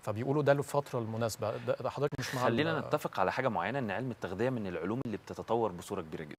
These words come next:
Speaker 1: مهم.
Speaker 2: وردة فعل الجسم كناحية بايوكيمستري، كناحية كيمياء حيوية و-، وناحية فيزيائية بتختلف.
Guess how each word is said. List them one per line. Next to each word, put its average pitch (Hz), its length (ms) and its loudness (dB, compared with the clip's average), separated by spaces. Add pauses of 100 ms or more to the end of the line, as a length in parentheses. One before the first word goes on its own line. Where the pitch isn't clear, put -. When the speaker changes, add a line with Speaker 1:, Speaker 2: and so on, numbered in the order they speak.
(180)
Speaker 1:
مهم. 113 260 -2
Speaker 2:
وردة 127 340 2
فعل 131 320 4
الجسم 104 560 -4
كناحية 85 1200 2
بايوكيمستري، 101 680 -2
كناحية 101 400 -2
كيمياء 107 300 -2
حيوية 104 800 4
و-، 85 280 -2
وناحية 90 380 -4
فيزيائية 104 720 4 (300)
بتختلف. - 540 0